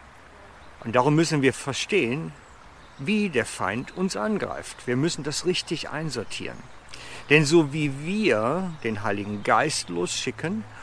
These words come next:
um in die Gedankenwelt von anderen Menschen hineinzuwirken, in die Träume hineinzuwirken, in ihr Denken hineinzuwirken, in ihr Fühlen hineinzuwirken, so kommt der Böse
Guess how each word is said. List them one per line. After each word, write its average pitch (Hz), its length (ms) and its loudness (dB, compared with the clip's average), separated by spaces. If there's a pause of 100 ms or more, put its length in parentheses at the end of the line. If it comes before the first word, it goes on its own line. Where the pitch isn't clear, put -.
(180)
um 139 340 4 (360)
in 170 180 4
die 147 120 0
Gedankenwelt 143 1080 2
von - 220 -8
anderen 139 360 -4
Menschen 135 340 -2
hineinzuwirken, 117 840 -4
in 117 160 -2
die 120 80 -6
Träume 156 640 2
hineinzuwirken, 110 1000 -2
in 120 120 -2
ihr 117 120 2
Denken 180 500 -2
hineinzuwirken, 165 1000 -4
in 127 100 -4
ihr 127 140 -2
Fühlen 208 440 0
hineinzuwirken, 113 1000 -6 (1500)
so 107 120 -4
kommt 104 280 -2
der 143 60 -10
Böse 135 520 6